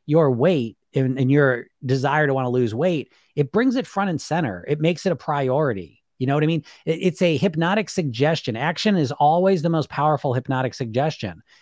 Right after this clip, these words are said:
And so stepping on that scale is sending a signal to your subconscious mind that this is important. This is what we're working on. And I think it helps you start to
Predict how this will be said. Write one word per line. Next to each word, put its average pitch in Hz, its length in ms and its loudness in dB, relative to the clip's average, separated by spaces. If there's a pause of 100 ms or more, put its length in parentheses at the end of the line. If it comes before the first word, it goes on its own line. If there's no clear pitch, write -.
(120)
And 131 100 -4
so 147 100 -2
stepping 190 380 -2
on 175 100 0
that 139 180 -2
scale 175 300 -2
is 117 120 -4
sending 156 280 2
a 120 40 0
signal 196 420 0
to - 120 -4
your 123 100 2
subconscious 135 540 -2
mind 143 360 0 (360)
that 156 120 0
this 233 160 0
is 202 120 0
important. 180 420 2
This 139 120 2
is 180 100 0
what 175 140 2
we're 160 120 8
working 147 380 2
on. 87 240 -8 (460)
And 185 400 2 (240)
I 165 100 2
think 202 180 0
it 170 100 2
helps 185 300 0
you 190 80 0 (380)
start 180 380 0
to 156 280 0